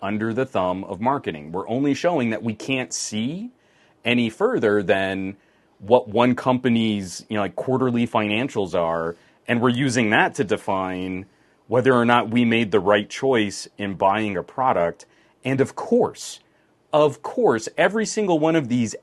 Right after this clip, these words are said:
average consumers that we claim to be protecting in our reviews are, are, are laughing at us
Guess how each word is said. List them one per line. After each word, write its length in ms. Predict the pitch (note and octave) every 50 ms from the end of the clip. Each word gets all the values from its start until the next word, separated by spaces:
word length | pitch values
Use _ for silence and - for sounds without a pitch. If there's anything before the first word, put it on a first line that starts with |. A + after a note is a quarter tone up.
| _ _ G2+
average 680 | G#2 A#2 C3+ C3 A2+ A#2 B2+ C3+ C3+ C3+ A#2+ - - -
consumers 760 | - C#3 A#2 G#2+ - - C#3+ C#3+ C#3+ C#3 A#2 G2+ G2 F2 D#2+
that 140 | F#2 F2 F2
we 120 | G2+ G2
claim 320 | F2+ - - G#2 G#2 A2 G#2+
to 80 | G2+ F#2+
be 140 | F2+ G2+ F#2
protecting 560 | - F#2+ F2 - - F#2 - - G2 F#2 F2+
in 60 | F2+
our 120 | F2 E2+ E2+
reviews 680 | D#2+ E2 D#2 C#2+ F2 F#2+ G#2 B2+ E3+ G3+ A#3 A#3 - - _ _ _ _ _ _ _ _ _ _ _ _ _ _ _ -
are, 220 | B2+ B2 B2+ B2+ -
are, 320 | B2 B2 A#2+ A#2+ A#2 A2+ - -
are 140 | G#2+ A2+ G#2
laughing 540 | F2+ G2 G2+ A2 A2+ - A#2+ G#2+ F#2+ F#2 -
at 200 | - F#2 F2+ D#2+
us 400 | D2+ B1+ - - - - - -